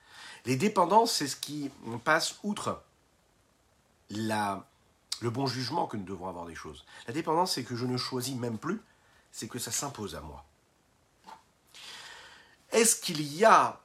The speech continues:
du négatif en cela ? Maintenant, quand c'est une bonne habitude, est-ce que ça peut être négatif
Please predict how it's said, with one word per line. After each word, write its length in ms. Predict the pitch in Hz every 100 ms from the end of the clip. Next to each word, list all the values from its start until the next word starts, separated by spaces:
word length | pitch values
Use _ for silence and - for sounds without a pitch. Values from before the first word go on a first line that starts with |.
| _ _ _ -
du 140 | 120
négatif 440 | 143 135 123 - -
en 80 | 98
cela ? 220 | - - _ _ _ _ _ _ _ -
Maintenant, 560 | 147 190 254 196 113 - _ _ _ _ _
quand 300 | - 160 - -
c'est 400 | - - 139 135
une 100 | 131
bonne 140 | 143
habitude, 340 | 120 87 - - _ _ _ _ _
est-ce 120 | 214
que 100 | -
ça 60 | 131
peut 100 | 117
être 120 | -
négatif 500 | 92 78 - 254 -